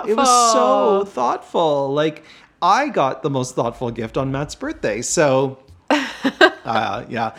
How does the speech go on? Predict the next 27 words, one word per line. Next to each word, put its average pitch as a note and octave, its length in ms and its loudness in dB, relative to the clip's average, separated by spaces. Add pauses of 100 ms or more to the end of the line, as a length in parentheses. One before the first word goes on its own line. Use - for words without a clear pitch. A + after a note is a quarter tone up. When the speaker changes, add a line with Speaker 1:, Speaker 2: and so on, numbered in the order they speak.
(140)
Speaker 1:
But E3 180 2
I B2+ 160 2
had C#3+ 220 0
been C3+ 160 -2
preparing A#2+ 400 -4
her A2+ 440 -4 (260)
a B2 100 -2
gift, A2 240 -6
so A#2+ 140 -6
I A2+ 80 -2
can D3 160 -6
report B2 320 -2
on A2 140 -2
that G#2+ 200 -6
next G#2 260 -8
week. F#2+ 180 -14
She's A#2+ 240 -6
getting B2 280 -4
it A#2 120 -10
maybe A2 200 -8
today G#2+ 220 -8
or G#2 100 -8
tomorrow. F2 320 -14
So - 180 -10
I G#2+ 80 -4
don't A#2 140 -8
wanna, G#2 300 -10